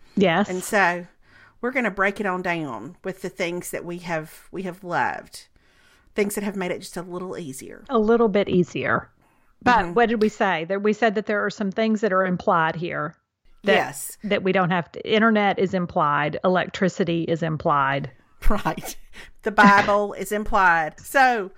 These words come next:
Speaker 2: the Word of God is implied. Um,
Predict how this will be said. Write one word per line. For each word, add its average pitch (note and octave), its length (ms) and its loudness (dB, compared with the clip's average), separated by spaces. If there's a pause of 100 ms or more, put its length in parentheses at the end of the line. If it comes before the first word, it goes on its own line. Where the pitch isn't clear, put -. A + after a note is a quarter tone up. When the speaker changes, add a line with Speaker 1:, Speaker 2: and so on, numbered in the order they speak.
(140)
Speaker 2:
the A3 140 -2
Word A#3 360 4
of C#4 180 -2
God A3+ 600 -2
is G#3 260 -6
implied. G3+ 1000 -4 (520)
Um, G#3 760 0